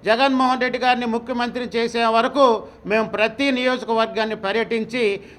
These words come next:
"చంద్రబాబు అంతం మాలల పంతం" అనేటువంటి మా స్వర్గీయ మాల మహానాడు వ్యవస్థాపకుడు పివి రావు గారు ఇచ్చిన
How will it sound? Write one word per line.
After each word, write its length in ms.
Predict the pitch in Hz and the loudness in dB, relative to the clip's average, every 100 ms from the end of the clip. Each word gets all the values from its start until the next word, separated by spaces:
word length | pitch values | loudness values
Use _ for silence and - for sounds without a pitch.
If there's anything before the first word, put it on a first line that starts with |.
| - - | -12 -4
"చంద్రబాబు 680 | 214 240 254 226 240 240 233 | -2 0 -2 0 2 2 2
అంతం 520 | 233 226 233 247 233 | 2 2 -2 -2 0
మాలల 340 | 208 220 226 226 | 2 2 4 2
పంతం" 460 | 220 214 220 233 | 0 -2 -2 -2
అనేటువంటి 540 | 214 214 208 214 214 214 | 0 0 -2 -2 -2 -2
మా 200 | 196 190 | -4 -4
స్వర్గీయ 540 | 202 190 190 247 233 | -6 -8 -4 0 2
మాల 260 | 208 208 226 | 2 2 0
మహానాడు 420 | 220 208 202 208 | 0 0 -2 -2
వ్యవస్థాపకుడు 680 | 185 190 208 208 196 196 190 | -2 -2 -2 -4 -4 -4 -6
పివి 360 | 190 208 214 | -4 -2 0
రావు 180 | 208 202 | 0 -2
గారు 180 | 196 190 | -2 -4
ఇచ్చిన 400 | 185 196 196 | -6 -6 -4